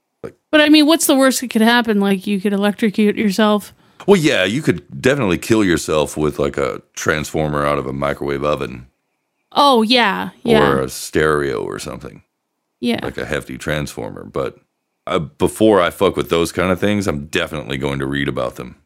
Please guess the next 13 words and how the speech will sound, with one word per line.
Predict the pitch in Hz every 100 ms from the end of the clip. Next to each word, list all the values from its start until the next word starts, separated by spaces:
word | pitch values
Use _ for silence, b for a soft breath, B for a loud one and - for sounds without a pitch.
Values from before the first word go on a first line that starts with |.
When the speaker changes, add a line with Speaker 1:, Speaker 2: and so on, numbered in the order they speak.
| _
Speaker 1:
And | 104 131
read | 139 165
about | 160 147
the | 139
proper | - 135 123 107
way | 110 104
to | 104
discharge | 80 104 120 - 71 55 58
them. | 58 - _ _ _ _ _ _ _ _
Transformers | - 87 85 87 78
and | 85 80
capacitors. | 71 73 - - - - _ _ _ _ _ _ _ _
Speaker 2:
Oh, | 254 233 214